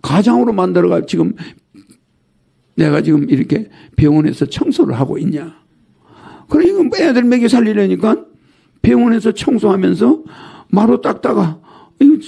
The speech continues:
잘 나가던 여자가 마루 닦으면서 쉬는 시간에 그걸 생각하면서 핸드폰을 보다가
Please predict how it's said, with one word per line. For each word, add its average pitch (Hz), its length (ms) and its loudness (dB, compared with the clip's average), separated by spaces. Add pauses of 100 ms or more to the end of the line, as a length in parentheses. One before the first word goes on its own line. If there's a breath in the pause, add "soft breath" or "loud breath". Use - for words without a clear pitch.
잘 202 180 2
나가던 190 380 -2
여자가 175 360 0
마루 170 360 -4
닦으면서 190 680 -2 (260 loud breath)
쉬는 226 320 -2
시간에 170 440 0 (320 soft breath)
그걸 247 300 0
생각하면서 202 400 0
핸드폰을 226 440 2
보다가 185 420 -4